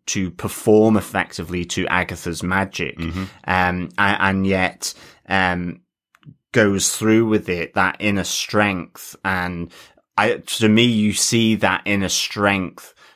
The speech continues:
Speaker 1: just break down in, in Wanda Maximoff, leading to kind of, um, where she goes back to Westview, uh, to the, the house, um, that, or the plot of land,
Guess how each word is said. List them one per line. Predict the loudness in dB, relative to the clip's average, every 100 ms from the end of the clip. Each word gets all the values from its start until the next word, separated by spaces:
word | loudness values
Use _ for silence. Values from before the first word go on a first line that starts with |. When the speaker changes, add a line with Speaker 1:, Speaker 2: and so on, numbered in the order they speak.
| _
Speaker 1:
just | -8 -6
break | 0 4 4 2 -2 -6
down | 0 2 4 2 0 -4 -4
in, | -4 -4
in | -2 -2
Wanda | 0 0 0
Maximoff, | 0 -2 -4 -8 -4 -2 -4 -4
leading | 0 2 2 -2 -4
to | -4 -2 -2
kind | -2 -2
of, | -2 -6 -10 -20 -16 -4
um, | -2 0 -4 -2
where | 0 2
she | 2
goes | 2 0
back | 0 -2 -2
to | -6
Westview, | -2 -2 -2 -4 -4 -8 -8 -14 _
uh, | -2 -2
to | -2 0 0 0
the, | -2 0 -2 -2
the | -4
house, | 0 0 0 -2 -2 -2 -6 -14 -20 -4
um, | 0 0 -2 -2
that, | 0 0 0
or | 0
the | 0
plot | -2 0 2 0
of | 0
land, | 4 6 6 4 0 -4 -8 -12